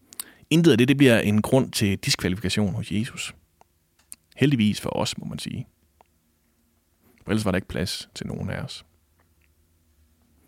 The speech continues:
Ja, i dag så sidder man jo nok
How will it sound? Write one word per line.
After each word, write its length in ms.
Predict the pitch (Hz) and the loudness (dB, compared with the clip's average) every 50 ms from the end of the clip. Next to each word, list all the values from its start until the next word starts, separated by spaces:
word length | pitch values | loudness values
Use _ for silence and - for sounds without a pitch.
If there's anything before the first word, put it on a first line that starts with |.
| _ _ _ _ _ _ _ _ _ _ _ - - - - - _ - - _ _ - - - - - - - - - - - - _ _ _ _ - | _ _ _ _ _ _ _ _ _ _ _ -20 -20 -20 -20 -20 _ -20 -20 _ _ -20 -20 -20 -20 -20 -20 -20 -20 -20 -20 -20 -20 _ _ _ _ -2
Ja, 180 | 107 98 101 107 - - - - - - - - - 95 | 0 0 0 0 -2 -6 -12 -20 -20 -20 -20 -8 -2 4
i 40 | |
dag 240 | 107 143 160 151 - | 6 8 8 8 8
så 100 | - 139 | 6 4
sidder 180 | - 160 156 131 | 6 6 6 6
man 180 | 107 98 98 | 6 6 6
jo 80 | 98 101 | 4 6
nok 220 | 104 110 135 - | 6 6 4 4